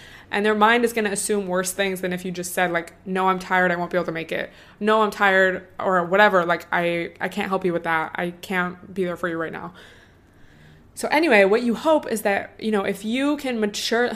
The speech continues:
<sighs> not being mature, if you can, like, just be direct with someone, your friend, family member, whatever, hopefully that shows them that they can do the same with you. And then you can just have a nice direct relationship,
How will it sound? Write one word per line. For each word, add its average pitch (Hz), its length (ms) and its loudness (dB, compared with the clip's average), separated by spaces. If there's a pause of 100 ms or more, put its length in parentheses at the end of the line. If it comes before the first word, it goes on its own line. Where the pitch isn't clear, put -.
<sighs> - 160 -14
not 175 140 -6
being 190 160 -4
mature, 175 340 -8 (800)
if 220 140 -2
you 302 100 2
can, 415 160 2
like, 370 260 2 (220)
just 208 260 0
be 214 100 -2
direct 185 260 2
with 185 100 -4
someone, 165 460 -6 (340)
your 185 100 0
friend, 190 640 2 (160)
family 180 260 0
member, 175 220 -2
whatever, 170 300 0
hopefully 285 720 -2 (140)
that 190 420 4 (240)
shows 196 420 2
them 180 240 4
that 175 160 -2
they 180 160 2
can 185 140 -6
do 180 100 0
the 170 120 -2
same 165 260 -4
with 156 160 -14
you. 160 340 -6 (680)
And 214 140 0
then 254 80 0
you 285 60 -4
can 277 120 -12
just 285 120 -6
have 226 140 0
a - 20 -2
nice 196 260 0
direct 190 280 0
relationship, 254 720 -2